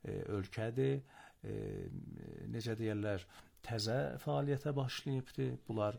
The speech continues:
indi hücum eləsə filan işi görə bilərik, ya görməyə bilərik. Bunlar, yəni, bu təsəvvürdə idilər. Bizə qarşı təcavüz elədilər, hücum elədilər. Amma əsas budur ki, siz də buyurdunuz,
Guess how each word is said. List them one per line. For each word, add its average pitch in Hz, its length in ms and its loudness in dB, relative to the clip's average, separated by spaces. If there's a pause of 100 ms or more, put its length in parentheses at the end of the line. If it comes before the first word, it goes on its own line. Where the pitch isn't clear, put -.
(320)
indi 110 180 2
hücum 107 340 0
eləsə 101 320 0
filan 104 280 0
işi 107 200 -4
görə 104 280 2
bilərik, 104 420 2
ya 101 80 0
görməyə 107 480 2
bilərik. 120 360 2
Bunlar, 185 200 2 (340)
yəni, 151 220 6
bu - 60 -10
təsəvvürdə 135 680 4
idilər. 107 260 4
Bizə 131 260 4 (320)
qarşı 123 300 2
təcavüz 117 540 2
elədilər, 110 380 2
hücum 113 220 0
elədilər. 127 600 2 (400)
Amma 127 200 2
əsas - 440 0
budur 143 160 -2
ki, 180 200 -2
siz 131 260 -2
də 101 120 2
buyurdunuz, 95 340 0